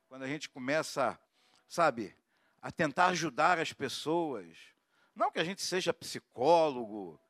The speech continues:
psiquiatra, doutor, advogado, nada disso. Pastor, como pastor. A gente tenta apontar uma direção, tenta apontar um norte.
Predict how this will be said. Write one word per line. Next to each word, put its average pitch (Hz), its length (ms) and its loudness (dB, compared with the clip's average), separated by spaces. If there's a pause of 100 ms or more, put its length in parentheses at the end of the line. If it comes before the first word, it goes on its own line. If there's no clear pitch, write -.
(160)
psiquiatra, 131 840 2
doutor, 131 760 -2 (280)
advogado, 135 580 0
nada 285 220 0
disso. 147 480 -8
Pastor, - 600 -2
como 277 200 0
pastor. 143 640 -8 (1040)
A 135 60 -14
gente 208 160 -6
tenta 220 180 -2
apontar 202 640 0
uma 185 200 -2
direção, 185 760 -2
tenta 196 340 -6
apontar 170 560 0
um 175 100 -6
norte. 165 720 2